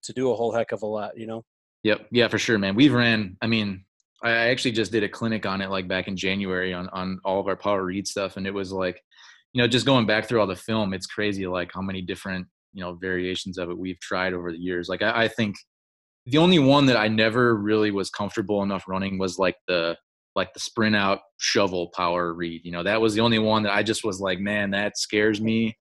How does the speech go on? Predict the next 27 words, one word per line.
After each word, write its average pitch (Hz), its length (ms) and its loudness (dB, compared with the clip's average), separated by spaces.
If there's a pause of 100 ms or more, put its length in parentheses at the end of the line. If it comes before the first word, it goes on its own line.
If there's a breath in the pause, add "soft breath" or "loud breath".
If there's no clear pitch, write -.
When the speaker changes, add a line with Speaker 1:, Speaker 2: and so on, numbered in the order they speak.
(140)
Speaker 1:
Hell 117 420 -6
no. 90 220 -12
Speaker 2:
Game. 139 400 0 (640)
But, 123 200 4
uh, 110 300 4
you 123 80 2
know, 127 100 4
we've 131 220 6
done 135 180 4
all 123 200 6
the, 117 80 -2
you 107 60 0
know, 113 60 2
we've 117 200 2
done, 120 180 4
like, 110 160 -2
the 101 80 -10
toss 110 400 2
read, 110 460 -2
we've 98 180 -6
done, 95 300 -8
you 92 80 -16
know, 95 160 -10
the 95 60 -16
basic 101 380 -4
Speaker 1:
Mm-hmm. 117 120 -6
Speaker 2:
inverted 101 320 -4